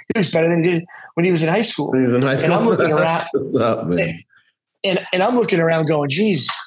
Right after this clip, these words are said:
Speaker 1: fuck, what happened?" You know, what, hell happened? Don't get me wrong. There's some
Speaker 2: What
Speaker 1: dudes
Speaker 2: happened
Speaker 1: that are
Speaker 2: to, yeah, what happened to everyone else in the class, bro? I went to a Marine Corps reunion, and I, like, didn't even recognize some guys. We had to have a serious talk. Me and some of the boys was like, "Dude, what are you doing, bro?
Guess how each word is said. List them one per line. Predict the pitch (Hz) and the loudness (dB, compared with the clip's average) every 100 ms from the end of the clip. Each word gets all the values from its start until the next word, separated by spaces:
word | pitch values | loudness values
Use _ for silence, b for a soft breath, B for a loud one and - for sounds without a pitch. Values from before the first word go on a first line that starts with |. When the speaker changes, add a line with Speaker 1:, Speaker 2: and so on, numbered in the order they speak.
| - | -10
Speaker 1:
fuck, | 196 - - - | -10 -10 -20 -8
what | 185 | -6
happened?" | 151 208 - 143 160 | -2 -4 -2 -2 -2
You | 151 | -2
know, | 147 | 0
what, | 180 156 | -2 -2
hell | 147 | -2
happened? | 156 190 269 | 0 -2 -2
Don't | 277 | 0
get | 262 | 0
me | 208 | 2
wrong. | 180 | 2
There's | 202 240 | 0 0
some | 208 | 2
Speaker 2:
What | 170 165 | 2 2
Speaker 1:
dudes | 156 | 2
Speaker 2:
happened | 165 | 2
Speaker 1:
that | 165 | 2
are | 196 - | 2 0
Speaker 2:
to, | - | 0
yeah, | 139 170 170 | 2 2 2
what | 151 156 | 2 2
happened | 165 165 156 | 2 2 2
to | |
everyone | 151 151 147 | 2 2 2
else | 147 147 | 2 2
in | 139 | 2
the | 131 | 2
class, | 131 208 226 165 131 | 2 2 2 0 0
bro? | 104 101 98 | 0 2 2
I | 127 | 2
went | 160 | 2
to | 170 | 2
a | 160 | 2
Marine | 170 226 240 | 2 2 2
Corps | 170 135 | 2 2
reunion, | 123 117 113 110 | 2 2 2 0
and | 110 | 0
I, | 113 110 | 0 2
like, | 117 113 113 B B 147 | 2 0 -6 B B -2
didn't | 160 | 0
even | 165 151 | 2 2
recognize | 160 196 160 131 120 | 2 0 0 0 0
some | 120 | 0
guys. | 113 104 | 2 0
We | 110 | 0
had | 135 127 | 0 0
to | 120 | 0
have | 120 110 101 | 0 0 0
a | 104 | -2
serious | - 127 123 131 135 135 | -4 -2 0 2 2 0
talk. | 135 143 135 127 127 | 0 0 2 0 0
Me | 117 120 | 0 0
and | 117 | 0
some | 127 120 | 0 0
of | |
the | 113 | 0
boys | 110 135 131 127 117 | 0 2 2 2 0
was | 113 104 | 0 0
like, | 92 85 90 | 0 -2 -2
"Dude, | 95 90 | -2 0
what | 98 | 0
are | 98 | 2
you | 101 | 0
doing, | 95 101 87 82 | 0 0 0 -2
bro? | 78 76 | -4 -6